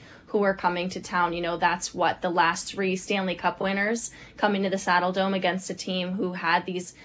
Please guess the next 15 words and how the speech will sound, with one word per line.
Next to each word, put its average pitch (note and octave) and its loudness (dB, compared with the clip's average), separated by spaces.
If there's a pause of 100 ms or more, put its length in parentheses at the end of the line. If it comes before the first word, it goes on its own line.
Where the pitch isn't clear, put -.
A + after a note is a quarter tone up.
(120)
at G3+ -4
least G3+ 0
external F#3+ 0
expectations D#3 -4
of, D#3 -6
of F3+ -8
taking F3 -6
another E3 -4
step E3 -2
in F3+ -6
the E3 -6
right D#3 -4
direction D#3+ -2
this G3 -2
season. D#3+ -4